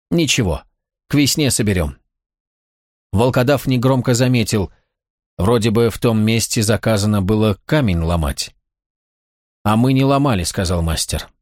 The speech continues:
«Мы всегда ходим туда попрощаться, когда едем в столицу. В этот раз мы пришли и увидели, что стена подарила отломок.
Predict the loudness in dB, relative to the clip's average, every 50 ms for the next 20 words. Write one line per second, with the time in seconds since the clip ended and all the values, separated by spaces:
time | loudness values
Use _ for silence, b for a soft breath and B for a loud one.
0 | _ _ _ _ _ _ -2 0 0 0 0 0 -2 -2 0 2 2 0 0 0
1 | 0 0 0 0 2 0 -2 0 -2 -2 0 2 2 2 2 0 -2 _ -6 -6
2 | -4 -2 0 0 0 0 0 0 0 0 0 -2 -6 -6 -4 -6 -6 -4 -2 -2
3 | 0 0 0 0 0 0 -2 -2 -2 -2 0 0 0 0 -2 -4 -8 -8 b b
4 | b b b b b 0 0 2 2 0 0 0 2 0 2 0 -2 -2 -2 -2
5 | 0 0 0 0 0 0 0 0 0 0 0 0 0 2 2 0 0 -2 0 0
6 | 0 0 0 0 0 -2 -2 -2 -2 -2 0 0 2 0 0 -2 -2 -2 0 0
7 | 2 2 0 0 -2 -4 -2 -2 -2 0 0 -2 -4 -6 -10 -16